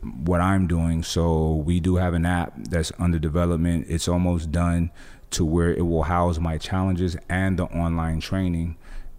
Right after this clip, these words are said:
all one. So they'll be buying one thing, and that will be recurring. And, um, that's gonna be just a game changer, you know?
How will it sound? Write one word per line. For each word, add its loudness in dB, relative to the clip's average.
all 2
one. 2
So -4
they'll 2
be 0
buying 0
one 2
thing, 2
and 0
that 0
will 0
be 0
recurring. -2
And, 2
um, 2
that's 0
gonna 2
be 2
just 0
a 0
game 2
changer, 0
you 0
know? 2